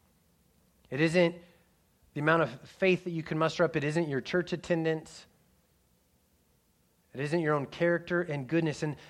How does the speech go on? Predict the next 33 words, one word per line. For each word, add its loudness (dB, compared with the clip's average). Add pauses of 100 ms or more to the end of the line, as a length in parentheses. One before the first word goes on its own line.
(140)
this -2 (180)
is 0
good 0
news 0
because -6
we -2
constantly -2 (180)
drift. 0
We 2
wander 2
off. 2
We're 6
unfaithful 0
to -6
God. 4
We 0
continue -2
to -2
sin. 0 (240)
We 0
continue 2
to 2
struggle. 0
We 2
have -2
doubts. -6 (1160)
But 2
our 6
anchor 2
isn't 0
this 0 (160)
subjective 0
confidence, -2